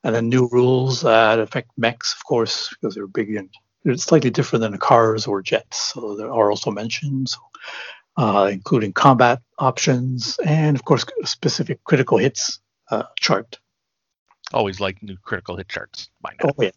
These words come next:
Speaker 1: Some of them are pretty good,
Speaker 2: Mm-hmm.
Speaker 1: uh, in there. And
Speaker 2: Gotta
Speaker 1: then
Speaker 2: collect them all. <laughs>
Speaker 1: <laughs> Yeah. <laughs>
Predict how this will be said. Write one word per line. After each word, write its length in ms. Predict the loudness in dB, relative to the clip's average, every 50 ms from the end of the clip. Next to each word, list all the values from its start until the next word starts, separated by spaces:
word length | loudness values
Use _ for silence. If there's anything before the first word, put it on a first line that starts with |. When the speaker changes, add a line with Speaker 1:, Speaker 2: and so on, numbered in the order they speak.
| _ _ 2
Speaker 1:
Some 140 | 4 4
of 60 | 6 4
them 120 | 4 2
are 80 | 0 -2
pretty 180 | -2 -4 -8 -8
good, 160 | -10 -12 -14
Speaker 2:
Mm-hmm. 280 | -12 -12 -12 -12 -14
Speaker 1:
uh, 320 | -16 -16 _ _ _ -14 -8 -4
in 160 | -4 -2 0
there. 260 | 0 0 0 0 -2 -4
And 180 | -6 -2 0
Speaker 2:
Gotta 100 | 2 2 2
Speaker 1:
then 60 | 2
Speaker 2:
collect 240 | 2 2 2 2 0
them 140 | -2 -2 0
all. 260 | 2 2 2 0 0
<laughs> 480 | -4 -6 -6 -8 -12 -12 -16 -16 -14 -12
Speaker 1:
<laughs> 180 | -12 -4 0
Yeah. 460 | 2 2 4 4 4 2 2 0 -2 -2
<laughs> 40 | -2